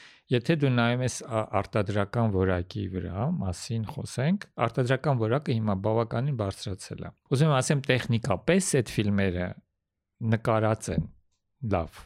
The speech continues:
վատ չեն նկարած։ Կարող է մի քիչ դերասանների խաղը դուրս չգա, մի քիչ էս, մի քիչ պատմությունը թույլ լինի և այլն, բայց, ը, որպես, ը, տեխնիկական, ը, որակ դու արդեն ունես։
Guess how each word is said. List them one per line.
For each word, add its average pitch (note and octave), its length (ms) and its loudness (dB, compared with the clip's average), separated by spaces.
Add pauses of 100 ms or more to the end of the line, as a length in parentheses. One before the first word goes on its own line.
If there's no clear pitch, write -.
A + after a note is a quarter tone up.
(120)
վատ A2 280 2
չեն G#2+ 200 0
նկարած։ F2+ 520 -8 (360)
Կարող B2 280 2
է A#2 40 4
մի G#2 140 2
քիչ G#2 160 0
դերասանների F#2+ 680 2
խաղը D#3+ 320 4
դուրս C#3+ 260 2
չգա, B2+ 240 2
մի A2+ 140 0
քիչ G#2 180 0
էս, A2 200 2
մի G#2 120 -4
քիչ - 140 -14
պատմությունը D3 760 2 (360)
թույլ C3+ 300 4
լինի A#2 240 2
և A2 220 4
այլն, G#2 220 2
բայց, C3+ 220 2 (640)
ը, A#2 100 6 (460)
որպես, B2+ 460 4 (160)
ը, A#2+ 200 2 (200)
տեխնիկական, A#2 880 2 (240)
ը, A2 160 2 (200)
որակ G#2 560 2 (560)
դու E3+ 140 4
արդեն D#3 400 2
ունես։ C3 380 2